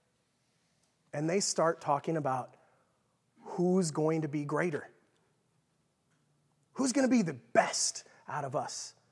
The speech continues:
out of us disciples? That's the context of what was happening right before our passage. And Jesus t-, tells them, "You need to receive everybody.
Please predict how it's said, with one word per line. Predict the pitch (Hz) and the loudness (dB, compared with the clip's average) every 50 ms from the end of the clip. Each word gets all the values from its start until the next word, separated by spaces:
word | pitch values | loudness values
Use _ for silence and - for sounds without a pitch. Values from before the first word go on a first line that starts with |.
| _ _ _ _ _ - | _ _ _ _ _ -10
out | 139 135 | -6 -4
of | 135 | -4
us | 135 - | -4 -4
disciples? | - - 131 - - 117 107 - - 104 - _ - - - - - _ _ _ _ _ _ _ _ _ _ _ _ _ _ _ _ _ _ _ _ | -4 -6 -8 -6 -6 -6 -8 -10 -14 -20 -20 _ -20 -20 -20 -20 -20 _ _ _ _ _ _ _ _ _ _ _ _ _ _ _ _ _ _ _ _
That's | 240 247 - | -4 -2 -2
the | - | -4
context | - - - 277 277 277 277 254 185 - 156 139 143 143 - - - - - - - - - - | -4 0 0 2 2 4 2 2 2 0 0 0 0 0 -2 -6 -8 -8 -12 -18 -20 -14 -10 -6
of | 147 151 | -2 -2
what | 175 156 | -2 0
was | 165 151 - | -2 -2 -2
happening | 160 165 151 147 - 120 113 117 123 139 147 - - - - - - | 0 0 0 -2 -4 -8 -10 -10 -10 -12 -14 -16 -20 -20 -20 -14 -6
right | 135 147 160 190 185 - | -2 0 0 0 0 -2
before | 180 - - 175 160 147 143 | -6 -6 -4 -4 -4 -2 -4
our | 131 131 | -4 -6
passage. | 127 - - 101 - - - - - - - - - - _ _ _ _ _ _ _ _ _ _ _ _ _ - - | -8 -10 -12 -12 -12 -14 -16 -18 -20 -20 -20 -20 -20 -20 _ _ _ _ _ _ _ _ _ _ _ _ _ -8 -4
And | 151 151 | -2 -2
Jesus | 139 156 143 147 139 - | 0 -2 -2 -4 -4 -4
t-, | - 165 - - - - | -4 -4 -4 -6 -10 -4
tells | - 165 175 170 143 | 0 2 2 2 0
them, | 139 123 - - - - - - - - _ _ | -2 -6 -8 -12 -20 -20 -20 -20 -20 -20 _ _
"You | 143 156 190 | -2 -2 0
need | 233 247 190 | 0 0 -2
to | 170 | -4
receive | 156 139 - - - 127 117 104 | -4 -2 -2 -2 -2 -4 -6 -6
everybody. | 113 131 180 226 175 120 - - - | -6 -6 -4 -4 -6 -8 -10 -16 -20